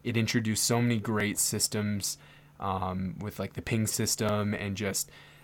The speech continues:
the ability to, you know, bring it to, to help out your fallen squad by that, that respawn system was really neat. Yeah, there, there's just so many things to it that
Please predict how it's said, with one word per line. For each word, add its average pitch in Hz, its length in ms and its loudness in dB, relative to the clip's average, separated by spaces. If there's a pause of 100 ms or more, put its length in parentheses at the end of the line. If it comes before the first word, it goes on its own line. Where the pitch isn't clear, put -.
the 123 80 8
ability 120 500 6
to, 104 560 6 (580)
you 120 120 -4
know, 101 240 -2 (120)
bring 127 280 10
it 127 380 4
to, 101 520 4
to - 140 -4
help 127 260 6
out 113 400 2
your 104 540 -2 (540)
fallen 104 720 0 (480)
squad 104 680 6
by 98 340 2 (360)
that, 113 200 8
that 107 120 6
respawn 110 560 4
system 110 340 -2
was 104 140 -2
really 104 240 -2
neat. 101 400 0 (600)
Yeah, 156 200 12
there, 151 200 8
there's 175 280 8
just 185 240 8
so 147 160 8
many 143 220 8
things 113 440 2
to 120 200 2
it 107 160 2
that 101 240 2